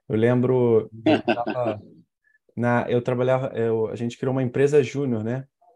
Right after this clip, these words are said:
Speaker 1: Eu tinha um centro de empreendedorismo na, na, na Veiga de Almeida e na empresa júnior, que a gente tentava fazer algumas brincadeiras lá. Aí o Celso um dia me chamou numa sala assim, mostrou como é que se faz um fluxo de caixa. Eu lembro até hoje, Celso.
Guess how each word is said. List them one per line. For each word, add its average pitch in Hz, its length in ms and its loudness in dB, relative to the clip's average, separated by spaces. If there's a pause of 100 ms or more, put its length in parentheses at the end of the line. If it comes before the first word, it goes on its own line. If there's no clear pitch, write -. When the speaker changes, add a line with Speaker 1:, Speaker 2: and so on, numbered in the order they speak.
(100)
Speaker 1:
Eu 107 80 -10
tinha 123 180 -2
um 123 120 2
centro 139 420 -2
de 131 100 -4
empreendedorismo 127 840 -2
na, 110 320 -2 (500)
na, 104 720 -2
na 107 160 -2
Veiga 113 320 2
de 120 80 -2
Almeida 147 560 0 (480)
e 110 60 -6
na 113 180 0
empresa 120 380 2
júnior, 117 440 -2
que 101 120 -10
a 107 40 -10
gente 104 480 -6 (240)
tentava 110 380 0
fazer 110 220 2
algumas 107 240 0
brincadeiras 110 560 0
lá. 110 280 -2 (800)
Aí 107 460 2
o 117 60 0
Celso 113 440 -2
um 113 120 -2
dia 117 100 -4
me 117 80 -4
chamou 113 260 -4
numa 117 180 -4
sala 113 280 -2
assim, 127 420 -6
mostrou 113 360 -2
como 117 120 -4
é 113 40 0
que 113 80 -14
se - 40 -20
faz 113 140 0
um 117 60 -4
fluxo - 340 -8
de - 60 -20
caixa. 110 400 -2
Eu 107 40 4
lembro 113 220 2
até 127 160 2
hoje, 107 200 2
Celso. 110 280 0